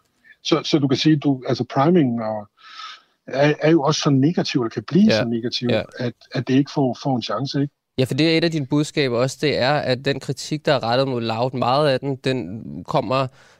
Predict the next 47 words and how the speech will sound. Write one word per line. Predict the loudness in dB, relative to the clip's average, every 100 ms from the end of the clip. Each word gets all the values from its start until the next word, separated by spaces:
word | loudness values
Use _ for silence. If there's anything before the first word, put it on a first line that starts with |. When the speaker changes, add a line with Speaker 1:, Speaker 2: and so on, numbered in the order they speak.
| _
Speaker 2:
andet | -2 0 0
sted | -2 -2 -2
fra, | -2 0 0 -2 -4
end | -2 -2 -8 _ -20 _ _
fra, | -4 0 0 0 -4
at | -4 -4 -4
det | -4
egentlig | -4 -4 -4 -2 0
er | -2 -2 -6 -8
dårlig | -2 -2 0 0 0
radio. | 0 0 -4
Det | -2 0
er |
mere | 0 0 2
noget | 0 0
med, | 0 0 0
at, | 0
ja, | -2
du | -2 -2
siger, | -2
at | -2
folk | -2 -2
er | -4
blevet | -4 -6 -12 -6
primet | -2 0 0 0 -2 _ _ _ _ _ _ -18
til | 0 2
at | 2
synes, | 0 2
Speaker 1:
Nej, | 4 6
jeg | 4
Speaker 2:
at |
Speaker 1:
siger, | 4 2
Speaker 2:
Radio | 4 2
Speaker 1:
jeg |
Speaker 2:
Loud | 4
er | 2
Speaker 1:
fralægger | 4
Speaker 2:
dårlig. | 2 0
Speaker 1:
mig | -2
ikke | -4 -4 -4
ansvar | -2 -4
Speaker 2:
Okay. | -6
Speaker 1:
i |
den | -10
forstand. | -10 -6 -4 -4
Jeg | -6
siger, | 2 2